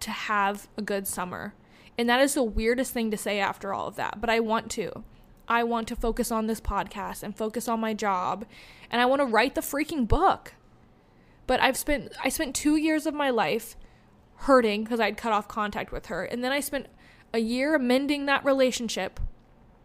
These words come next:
and us doing the best we could, and that was, like, the best year we've ever had since I was a child when she was very different.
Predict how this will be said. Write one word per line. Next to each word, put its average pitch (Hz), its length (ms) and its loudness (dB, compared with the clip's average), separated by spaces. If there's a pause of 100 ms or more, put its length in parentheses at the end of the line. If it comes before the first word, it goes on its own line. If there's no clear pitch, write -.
(320)
and 220 300 4
us 233 160 0
doing 233 260 2
the 220 80 6
best 220 300 2
we 285 80 0
could, 233 260 0
and 220 60 -2
that 156 100 -2
was, 220 140 -2
like, 214 120 -4
the 220 80 -2
best 208 340 -2
year 220 120 0
we've 208 180 0
ever 214 240 0
had 202 280 -2
since 208 140 -6
I 196 60 0
was 196 120 -4
a - 60 -6
child 196 340 -2
when 196 120 -6
she 202 120 -8
was 196 180 -4
very 202 280 -4
different. 190 440 -6